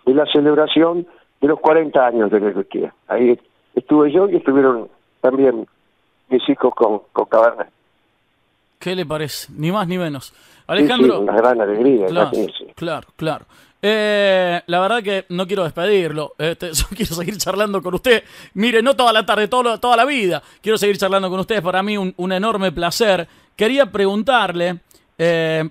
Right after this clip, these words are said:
Speaker 2: por aquello de el día que Maradona conoció a Gardel, a que esa película es, que es noventa y seis, me ap-, me ap-, no es que yo tenga una buena memoria, me portan acá los chicos de producción que es del noventa y seis, eh, eh, y tengo que preguntarle, evidentemente, por aquella película puntual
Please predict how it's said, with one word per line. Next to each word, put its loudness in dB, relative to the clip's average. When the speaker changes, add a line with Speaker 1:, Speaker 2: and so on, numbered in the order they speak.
Speaker 2:
por -2
aquello -2
de -2
el -2
día -2
que -2
Maradona -2
conoció -2
a 0
Gardel, -4
a -6
que -8
esa -8
película -6
es, -10
que -14
es -10
noventa -6
y -10
seis, -10
me -6
ap-, -10
me -6
ap-, -12
no -4
es -6
que -8
yo -8
tenga -8
una -4
buena -2
memoria, -4
me -6
portan -6
acá -6
los -4
chicos -8
de -8
producción -6
que -4
es 0
del -6
noventa -8
y -12
seis, -4
eh, -2
eh, -2
y -6
tengo 2
que 4
preguntarle, -2
evidentemente, -2
por -6
aquella -2
película -4
puntual -2